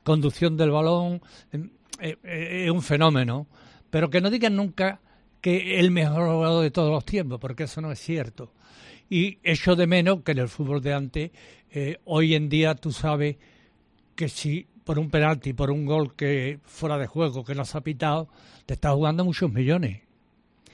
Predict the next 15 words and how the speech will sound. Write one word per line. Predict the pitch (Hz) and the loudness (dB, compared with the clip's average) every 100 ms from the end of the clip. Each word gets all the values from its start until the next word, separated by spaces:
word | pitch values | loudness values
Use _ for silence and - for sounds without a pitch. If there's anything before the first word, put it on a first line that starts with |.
| - | 0
Y | 180 | 2
esa | - | 4
es | 196 | 2
la | 185 | 2
tensión | - 156 - 170 143 | 0 0 2 0 0
que | 160 | 0
hay | 147 | 0
en | 143 | 0
el | 135 | -4
fútbol. | - 120 104 98 | -6 -10 -10 -16
O | _ _ _ - | _ _ _ -8
sea, | 147 | -6
todo | - 165 | 0 2
es | 170 | 4
dinero. | 135 151 135 107 | 4 4 4 0